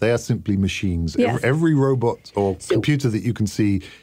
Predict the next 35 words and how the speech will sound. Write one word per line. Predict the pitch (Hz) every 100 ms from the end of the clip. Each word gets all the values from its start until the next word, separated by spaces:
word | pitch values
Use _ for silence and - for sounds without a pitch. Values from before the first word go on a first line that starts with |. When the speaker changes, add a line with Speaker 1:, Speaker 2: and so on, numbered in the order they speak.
| _
Speaker 1:
is | 123 127 -
just | - 107 -
a | 95
set | - 95
of | 92
Speaker 2:
Right. | 104
Speaker 1:
equations. | - 95 82 78 78
Speaker 2:
We, | 233 254
we | 285
only | 311 320
have | 240
just | 226
a | 202
few | 226
minutes, | 226 196 180 -
just | 185 -
two | 202
more | 180
minutes. | 180 180 -
I | 208
just | 202 254 -
love | 214 208
to | 196
know | 190
wh-, | 202 208 214
where | 196 185 -
self-driving | - 185 - 160 160 73 82
is, | 76
'cause | - 190
that's | 196 -
where | 185
community, | - 185 - - - -
you | - 214
were | 202 175
all | 160 160 180